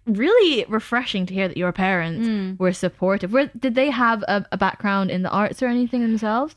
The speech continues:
Speaker 2: No, no. Um, I never really had a relative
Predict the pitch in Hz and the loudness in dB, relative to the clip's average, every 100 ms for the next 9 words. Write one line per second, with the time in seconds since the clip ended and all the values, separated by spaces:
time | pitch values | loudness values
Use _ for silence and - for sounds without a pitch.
0 | _ 208 220 262 247 208 208 208 170 180 | _ 6 6 8 6 8 8 6 6 4
1 | 165 165 190 196 185 185 180 175 175 175 | 4 4 4 4 4 4 4 6 4 4
2 | 170 143 147 - - _ - 185 175 170 | 2 2 -4 -12 -20 _ 0 2 2 0
3 | 175 160 151 | 0 -2 -4